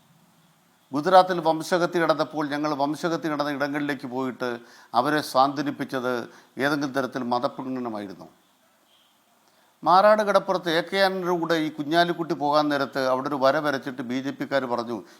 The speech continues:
"ഈ വരയ്ക്കിപ്പുറം കടക്കരുത്, ലക്ഷ്മണരേഖ." പിണറായി വിജയൻ, നിങ്ങളിപ്പോൾ പറയുന്ന ഇളവര കരീമുമായിട്ട് അങ്ങോട്ട് പോകാൻ നേരത്ത്, "മാറി നിൽക്കടാന്ന്" കുമ്മനം രാജശേഖരൻ അടക്കമുള്ളവരോട് പറഞ്ഞൊരു തൻ്റെയിടവും ധാർഷ്ട്യവും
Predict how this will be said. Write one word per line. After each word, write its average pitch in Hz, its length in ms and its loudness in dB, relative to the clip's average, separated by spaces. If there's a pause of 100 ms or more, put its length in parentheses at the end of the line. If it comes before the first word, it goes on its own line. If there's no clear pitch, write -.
(120)
"ഈ 180 80 -6
വരയ്ക്കിപ്പുറം 160 540 0
കടക്കരുത്, 104 680 -6
ലക്ഷ്മണരേഖ." 117 580 -4 (1600)
പിണറായി 208 360 10
വിജയൻ, 151 360 -2 (560)
നിങ്ങളിപ്പോൾ 175 420 0
പറയുന്ന 170 260 2 (100)
ഇളവര 170 280 4
കരീമുമായിട്ട് 160 500 0
അങ്ങോട്ട് 147 220 -4
പോകാൻ 139 260 2
നേരത്ത്, 131 460 -4 (380)
"മാറി 151 280 6
നിൽക്കടാന്ന്" 151 480 2
കുമ്മനം 151 380 -2
രാജശേഖരൻ 151 460 4
അടക്കമുള്ളവരോട് 139 680 -4
പറഞ്ഞൊരു 131 460 0
തൻ്റെയിടവും 135 540 -4
ധാർഷ്ട്യവും 113 520 -2